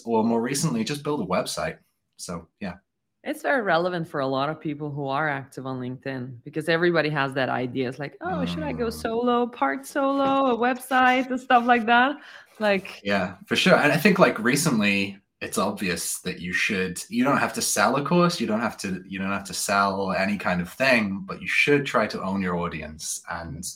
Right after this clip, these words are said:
Speaker 1: having a resource that you can provide based on your, your unique kind of worldview, your knowledge, in exchange for an email address and a place to keep those. That's a no-brainer, right? You should do that.
Speaker 2: You have to tell me more about that. I've never done this before.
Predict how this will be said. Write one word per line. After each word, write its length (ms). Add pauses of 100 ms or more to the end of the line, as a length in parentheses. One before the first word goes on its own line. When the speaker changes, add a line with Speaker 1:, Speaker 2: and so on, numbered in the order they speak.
(560)
Speaker 1:
having 480
a 80
resource 680
that 140
you 120
can 140
provide 600
based 280
on 100
your, 380
your 180
unique 480
kind 180
of 140 (160)
worldview, 480
your 120
knowledge, 680 (480)
in 140
exchange 540
for 100
an 40
email 260
address 400
and 80
a 40
place 240
to 60
keep 240
those. 500 (400)
That's 160
a 40
no-brainer, 560 (100)
right? 320
You 100
should 160
do 160
that. 280 (560)
Speaker 2:
You 80
have 200
to 100
tell 200
me 140
more 220
about 340
that. 220
I've 80
never 260
done 240
this 140
before. 520